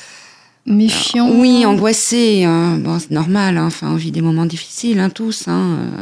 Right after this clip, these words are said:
Speaker 2: euh, en Europe. Donc, je trouve que oui, les gens sont beaucoup plus, euh, comme ça.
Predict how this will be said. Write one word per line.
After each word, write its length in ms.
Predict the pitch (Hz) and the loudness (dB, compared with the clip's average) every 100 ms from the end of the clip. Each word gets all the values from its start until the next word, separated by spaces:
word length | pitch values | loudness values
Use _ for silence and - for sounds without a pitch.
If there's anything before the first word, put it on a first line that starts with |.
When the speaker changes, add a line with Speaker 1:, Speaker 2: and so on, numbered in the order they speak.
| 175 | -10
Speaker 2:
euh, 40 | - | -6
en 100 | 151 | -4
Europe. 400 | 143 143 - - - _ - 190 - - | -4 -6 -10 -16 -20 _ -18 -16 -14 -4
Donc, 160 | 190 | -2
je 100 | 202 | 0
trouve 280 | 185 208 208 | -2 -6 -6
que 80 | - | -4
oui, 240 | 170 165 165 | -2 -2 -4
les 140 | 170 | -4
gens 120 | 175 | -4
sont 160 | 180 160 | -6 -8
beaucoup 240 | 165 - | -8 -10
plus, 440 | 165 - 180 175 160 | -20 -10 -4 -4 -4
euh, 80 | 175 - - - - | -8 -12 -16 -16 -16
comme 160 | - 180 | -8 -6
ça. 160 | 160 | -6